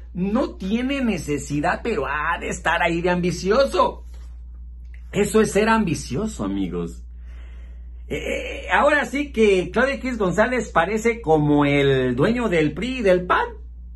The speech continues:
ahí apoyando a los corruptos estos, y de paso el P R D. Se nos olvida el P R D porque el P R D pues ya nada más está ahí de colilla.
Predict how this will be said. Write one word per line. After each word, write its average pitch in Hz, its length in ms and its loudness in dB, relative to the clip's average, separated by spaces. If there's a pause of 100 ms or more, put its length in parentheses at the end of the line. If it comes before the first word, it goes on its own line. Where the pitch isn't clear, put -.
(480)
ahí 190 260 -2
apoyando 226 720 2
a 180 60 6
los 160 520 -2 (600)
corruptos 180 580 4
estos, 202 440 0
y 143 100 0
de 147 100 2
paso 185 320 -2
el 147 120 -4
P 160 100 -2
R 175 340 2
D. 156 300 -6 (200)
Se 214 140 -2
nos 220 160 2
olvida 269 280 2
el 247 120 -2
P 262 160 0
R 233 140 0
D 254 140 -2
porque 220 240 -6
el 190 100 -2
P 240 120 0
R 233 140 2
D 233 80 0
pues 196 120 -6
ya 233 140 0
nada 233 300 -2
más 214 160 -2
está 208 200 -2
ahí 226 120 0
de 220 140 -2
colilla. 180 760 2